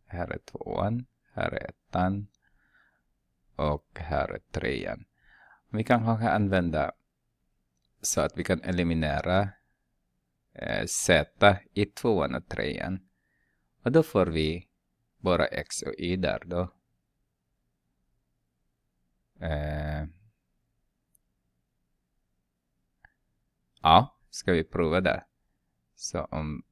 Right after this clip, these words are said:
om jag kan bara skriva här igen. X, Y, Z. Så tar vi en annan penna.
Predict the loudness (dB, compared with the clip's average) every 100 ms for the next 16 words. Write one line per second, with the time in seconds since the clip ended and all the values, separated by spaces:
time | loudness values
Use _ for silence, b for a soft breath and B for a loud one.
0 | _ -2 0 0 -2 -2 -4 -8 -6 -4
1 | -2 -2 -4 -4 -4 -6 -8 -16 _ _
2 | _ _ _ _ _ _ _ _ _ _
3 | _ _ _ _ _ _ _ _ _ _
4 | _ _ _ -4 -2 -2 -4 -6 -6 -6
5 | _ _ _ -2 -2 -2 -6 _ _ -12
6 | -8 -4 -4 -6 0 0 0 _ _ _
7 | _ _ _ _ _ _ _ _ _ _
8 | _ _ _ _ _ _ _ _ _ _
9 | _ _ _ _ _ _ B B B B
10 | B B _ -10 -8 -8 -12 0 2 2
11 | 2 -2 -2 -6 -10 _ _ _ _ _
12 | -12 -12 -10 -12 -14 -14 -14 -8 -8